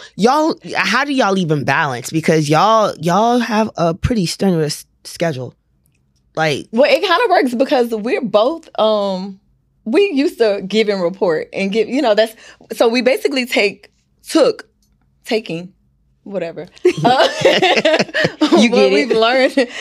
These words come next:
Speaker 2: like, in the hospitals and, uh, their business struct-, uh, structure, and pu-, impl-,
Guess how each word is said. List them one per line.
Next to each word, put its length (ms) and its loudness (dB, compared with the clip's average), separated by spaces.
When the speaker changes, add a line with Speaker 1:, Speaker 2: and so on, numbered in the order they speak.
Speaker 2:
like, 180 4
in 100 2
the 80 0
hospitals 680 2
and, 320 -4
uh, 240 2
their 220 2
business 420 0
struct-, 320 -2
uh, 180 4
structure, 480 -2
and 440 0
pu-, 140 -8
impl-, 380 -2